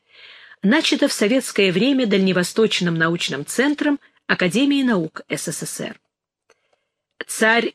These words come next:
лесных зверей — тигр, царь морских зверей — дракон, а царь лесных растений — панцуй", говорится в древнем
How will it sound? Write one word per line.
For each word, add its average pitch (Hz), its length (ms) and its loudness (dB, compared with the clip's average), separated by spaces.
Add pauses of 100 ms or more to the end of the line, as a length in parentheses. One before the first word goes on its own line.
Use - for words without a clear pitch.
лесных 202 500 2
зверей — 196 600 2 (520)
тигр, 240 540 0 (800)
царь 214 320 2
морских 214 540 2
зверей — 175 480 0 (180)
дракон, 185 640 2 (640)
а 180 140 2
царь 185 320 0
лесных 220 480 0
растений — 277 720 0 (260)
панцуй", 214 720 0 (640)
говорится 180 520 0
в 143 80 -8
древнем 247 500 0